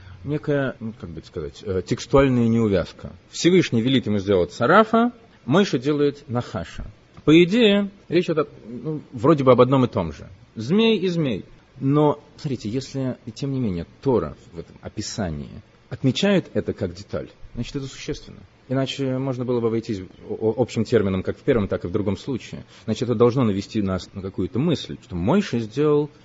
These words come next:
несколько иначе, нежели ему было велено. Смотрите, ещё одна деталь, на которую мы можем обратить внимание. Он сделал медного змея, что ему не было велено. То есть материал не был указан.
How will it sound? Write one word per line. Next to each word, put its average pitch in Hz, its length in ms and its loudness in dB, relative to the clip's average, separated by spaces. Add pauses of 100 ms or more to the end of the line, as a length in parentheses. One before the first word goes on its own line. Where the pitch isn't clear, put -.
(160)
несколько 147 380 0
иначе, 151 500 2
нежели 127 380 0
ему 123 260 0
было 120 220 4
велено. 92 540 4 (540)
Смотрите, 143 300 0
ещё 147 340 2
одна 156 160 2
деталь, 104 380 -2 (180)
на 98 60 -10
которую 101 260 2
мы 95 60 4
можем 87 160 0
обратить 85 360 -2
внимание. 82 420 -2 (180)
Он 110 100 -6
сделал 147 440 0 (100)
медного 117 640 2
змея, 78 360 -10 (200)
что - 180 -6
ему 147 100 2
не 190 120 4
было 101 160 4
велено. 87 380 -2
То - 260 -20
есть - 120 -6
материал 160 360 4
не 156 120 6
был 98 140 4
указан. - 480 -4